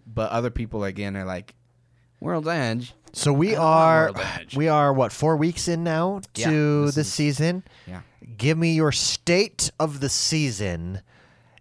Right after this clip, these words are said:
Speaker 2: Is it doing it for you? Is it an improvement? You like where it's at? Is it, has it gone stale? Where is the
Speaker 1: Oh.
Speaker 2: w-, state of the season
Speaker 1: Yeah, yeah.
Speaker 2: by
Speaker 1: State of the
Speaker 2: Logain?
Speaker 1: season. Here's my take. I think that season is very strong right now.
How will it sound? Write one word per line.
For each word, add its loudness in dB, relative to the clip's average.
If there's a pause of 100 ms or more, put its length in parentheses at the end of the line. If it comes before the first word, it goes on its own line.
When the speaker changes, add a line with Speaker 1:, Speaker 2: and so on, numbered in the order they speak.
(140)
Speaker 2:
Is 0
it -2
doing 2
it -4
for 2
you? 4
Is 0
it -2
an -2
improvement? -2
You 2
like 0
where 4
it's -2
at? 2
Is -2
it, -2
has -2
it -4
gone -2
stale? 4
Where 4
is 0
the -4
Speaker 1:
Oh. 0
Speaker 2:
w-, 0
state 0
of 0
the 0
season 0
Speaker 1:
Yeah, 2
yeah. 0
Speaker 2:
by -2
Speaker 1:
State 4
of 4
the 0
Speaker 2:
Logain? 0
Speaker 1:
season. -6
Here's -2
my 0
take. -2
I 0
think -4
that -2 (540)
season -4
is -2
very 0
strong 0
right -6
now. -14